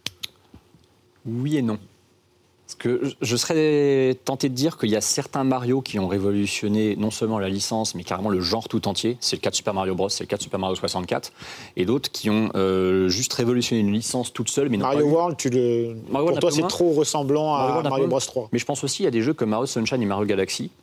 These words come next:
Speaker 1: qui clairement ont complètement transfiguré ce que Mario était, en donnant une dimension un peu plus aventure avec Sunshine, en bouleversant en fait tous les codes de gravité établis dans le jeu de plateforme.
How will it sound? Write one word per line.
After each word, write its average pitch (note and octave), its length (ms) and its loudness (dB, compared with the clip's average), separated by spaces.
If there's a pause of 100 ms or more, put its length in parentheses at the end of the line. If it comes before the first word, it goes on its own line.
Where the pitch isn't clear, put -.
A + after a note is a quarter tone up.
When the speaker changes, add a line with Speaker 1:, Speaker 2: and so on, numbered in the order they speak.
(180)
Speaker 1:
qui B2 160 -4
clairement D3 480 -2
ont G#2 120 -6
complètement A2+ 420 -6
transfiguré A#2 580 -2
ce A#2 60 -6
que - 100 -2
Mario F#2+ 280 0
était, A#2+ 240 0
en G#2+ 80 -6
donnant F#2+ 200 0
une G2 60 0
dimension F#2+ 360 -4
un F#2 60 -4
peu - 100 -10
plus F#2 200 -4
aventure G2 440 -2
avec F#2 140 -4
Sunshine, A#2 460 -2 (500)
en G#2 220 0
bouleversant D3 720 0
en A#2 60 -2
fait C3 200 -2 (100)
tous - 160 -8
les A#2+ 120 0
codes C#3 300 -2
de F#2+ 100 0
gravité A#2 520 0
établis A#2 280 -2
dans G#2 100 0
le F#2+ 60 0
jeu G2+ 100 0
de - 40 -4
plateforme. G#2+ 480 -2